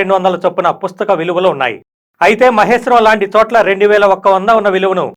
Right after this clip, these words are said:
మూడు వందల నుంచి నాలుగు వందల శాతం పెంచే యోచనలో ప్రభుత్వం ఉంది. ఇలా మూడు వేల కంటే తక్కువ ఉన్న ప్రాంతాల్లోని మార్కెట్ విలువలను హేతుబద్ధీకరించనున్నారు. పుస్తక విలువ భారీగా పెంచితే క్యాపిటల్ గెయిన్, ఇతర పన్నులతో నిర్మాణ రంగం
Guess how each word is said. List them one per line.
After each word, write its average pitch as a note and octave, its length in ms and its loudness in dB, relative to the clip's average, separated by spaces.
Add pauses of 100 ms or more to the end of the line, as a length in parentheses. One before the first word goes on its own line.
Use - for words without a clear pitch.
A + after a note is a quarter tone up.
(280)
మూడు G#3 200 0
వందల A3+ 400 2
నుంచి A3+ 240 -2
నాలుగు G3 340 2
వందల G#3 220 0
శాతం G3 360 -2
పెంచే F3+ 260 -4 (120)
యోచనలో F3+ 420 -4
ప్రభుత్వం E3 400 -4
ఉంది. A#2 180 -12 (480)
ఇలా F#3+ 160 4 (140)
మూడు G3 220 2
వేల A3 140 2
కంటే G3+ 300 -2 (120)
తక్కువ G3 320 -2
ఉన్న F#3 100 -2 (100)
ప్రాంతాల్లోని F3 640 -2
మార్కెట్ F3+ 400 -2
విలువలను E3 420 -4 (440)
హేతుబద్ధీకరించనున్నారు. F3+ 1160 -2 (440)
పుస్తక A3+ 380 0
విలువ A3 200 2 (140)
భారీగా G#3 420 2
పెంచితే G3 360 -4 (140)
క్యాపిటల్ G#3 420 0 (100)
గెయిన్, A#3+ 200 0 (260)
ఇతర G3+ 240 2 (120)
పన్నులతో G#3+ 400 2 (120)
నిర్మాణ G#3 300 0 (120)
రంగం G3+ 240 0